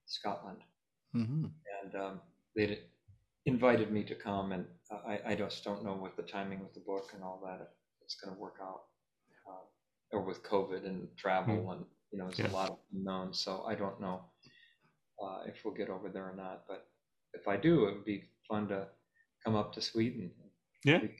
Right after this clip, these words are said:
Speaker 3: yeah.
Speaker 1: wife
Speaker 2: Yeah.
Speaker 1: and I have never been to Scandinavia, uh,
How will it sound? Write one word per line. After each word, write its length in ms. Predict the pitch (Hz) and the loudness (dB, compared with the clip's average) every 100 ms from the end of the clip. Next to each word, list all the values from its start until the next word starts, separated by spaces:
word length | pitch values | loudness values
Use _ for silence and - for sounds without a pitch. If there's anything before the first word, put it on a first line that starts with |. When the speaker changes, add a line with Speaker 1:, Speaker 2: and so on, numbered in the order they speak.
| - - | -4 2
Speaker 3:
yeah. 100 | 101 | 4
Speaker 1:
wife 220 | 104 104 | 6 4
Speaker 2:
Yeah. 60 | - | 2
Speaker 1:
and 100 | 104 | 2
I 60 | |
have 140 | 101 101 | 2 2
never 220 | 101 101 | -2 -2
been 260 | 98 104 101 | -2 -2 0
to 180 | 98 98 - _ _ _ | 0 -2 -10 _ _ _
Scandinavia, 800 | - - 104 98 101 101 107 101 101 _ _ _ - | -14 -4 -2 -2 -2 -2 -4 -6 -8 _ _ _ -14
uh, 100 | 101 | -14